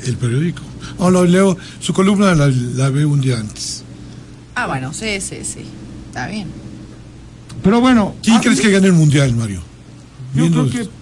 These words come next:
Speaker 3: puede ganar Argentina o puede ganar Brasil, desgraciadamente. Digo, desgraciadamente,
Speaker 2: ¿Porque
Speaker 3: porque
Speaker 2: ya
Speaker 3: ya
Speaker 2: Chole?
Speaker 3: el fútbol brasileño ya no tiene el encanto que, que llegó a tener.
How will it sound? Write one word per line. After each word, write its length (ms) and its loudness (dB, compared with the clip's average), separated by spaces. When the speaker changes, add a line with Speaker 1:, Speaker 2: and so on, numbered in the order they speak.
Speaker 3:
puede 220 -2
ganar 400 -2
Argentina 960 0
o 120 -4
puede 360 0
ganar 600 2
Brasil, 760 -2
desgraciadamente. 880 0
Digo, 200 4
desgraciadamente, 920 0
Speaker 2:
¿Porque 160 -4
Speaker 3:
porque 100 -2
Speaker 2:
ya 140 4
Speaker 3:
ya 200 0
Speaker 2:
Chole? 220 -4
Speaker 3:
el 140 0
fútbol 400 0
brasileño 680 2
ya 200 -2
no 480 0
tiene 220 0
el 80 0
encanto 600 -2
que, 220 -6
que 100 -2
llegó 220 -4
a 40 -6
tener. 320 -8